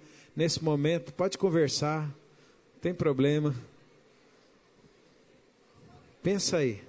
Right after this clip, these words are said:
Custou muito? Foi difícil dar esse presente?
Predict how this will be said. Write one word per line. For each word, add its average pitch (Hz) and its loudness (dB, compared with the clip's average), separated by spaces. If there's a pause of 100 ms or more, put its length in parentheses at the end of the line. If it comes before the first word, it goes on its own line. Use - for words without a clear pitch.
(1200)
Custou 160 -2
muito? 165 0 (2250)
Foi 175 0
difícil 175 0
dar 170 4
esse 160 0
presente? 151 0